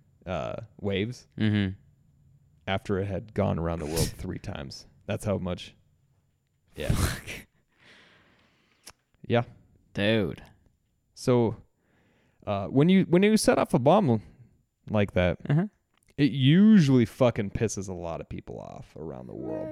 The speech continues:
Speaker 2: Uh, yeah, okay. I, I'll, I'll bite. I'll bite.
Speaker 1: So yeah,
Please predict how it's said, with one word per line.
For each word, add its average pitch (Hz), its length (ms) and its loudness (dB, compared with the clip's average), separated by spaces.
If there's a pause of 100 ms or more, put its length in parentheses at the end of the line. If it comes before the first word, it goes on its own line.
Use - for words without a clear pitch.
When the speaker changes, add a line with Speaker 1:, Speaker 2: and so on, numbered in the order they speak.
(160)
Speaker 2:
Uh, 302 40 -12 (120)
yeah, 233 200 0
okay. 208 300 0 (140)
I, 196 160 -8 (220)
I'll, - 160 -6 (160)
I'll 190 100 -2
bite. 139 320 2 (480)
I'll 117 60 -2
bite. 117 260 4 (160)
Speaker 1:
So - 140 2
yeah, 110 160 2